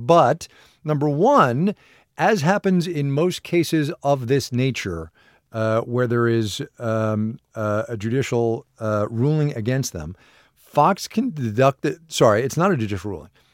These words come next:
In most cases like this, where there is a settlement, Fox can, um, deduct it from their taxes, right? It's a business-related expense.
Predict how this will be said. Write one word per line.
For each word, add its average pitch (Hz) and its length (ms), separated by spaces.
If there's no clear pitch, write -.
In 139 160
most 202 220
cases 156 260
like 139 180
this, 127 200
where 123 100
there 123 140
is 156 80
a 170 60
settlement, 110 420
Fox - 500
can, 156 460
um, 123 300
deduct 123 340
it 170 80
from 117 220
their 127 100
taxes, 131 460
right? 101 160
It's 147 120
a 143 60
business-related 120 1160
expense. 98 600